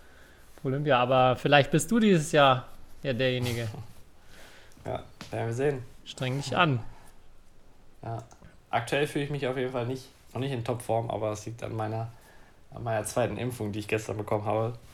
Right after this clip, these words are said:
Speaker 2: Deswegen, ich hoffe, ich, ich, ich hab heute en-, genug Energie für diese letzte Sommerfolge.
Speaker 1: Ja, ich habe ja vorhin, äh, zum Start dir schon mal ein bisschen Motivationsmusik vorgespielt, damit du jetzt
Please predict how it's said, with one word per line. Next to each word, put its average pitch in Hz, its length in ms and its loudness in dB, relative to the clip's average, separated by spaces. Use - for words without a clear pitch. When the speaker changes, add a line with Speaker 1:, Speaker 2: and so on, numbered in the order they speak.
Speaker 2:
Deswegen, 117 340 -2
ich 104 120 -4
hoffe, 147 200 2
ich, 123 160 -2
ich, - 360 -8
ich - 180 -8
hab 123 160 0
heute 127 240 2
en-, 107 260 -6
genug 113 280 -4
Energie 110 380 -4
für 104 200 -8
diese 98 320 -6
letzte 107 380 -6
Sommerfolge. 98 640 -6
Speaker 1:
Ja, 143 120 -4
ich 127 100 2
habe 135 120 10
ja 123 60 8
vorhin, 127 320 -2
äh, 131 340 -2
zum 135 180 -2
Start 139 380 8
dir 139 80 6
schon 143 160 0
mal 131 80 2
ein 127 60 0
bisschen 131 480 0
Motivationsmusik 139 880 2
vorgespielt, 131 640 2
damit 120 240 -2
du 127 60 0
jetzt 120 300 -2